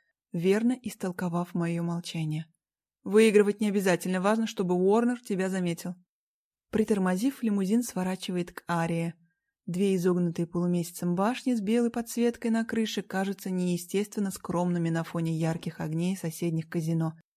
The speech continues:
И я в очередной раз ловлю себя на мысли, что мой вызывающий наряд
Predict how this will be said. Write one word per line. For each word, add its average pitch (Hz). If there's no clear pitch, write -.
И 285
я 277
в 190
очередной 180
раз 185
ловлю 170
себя 170
на 165
мысли, 190
что 170
мой 170
вызывающий 165
наряд 180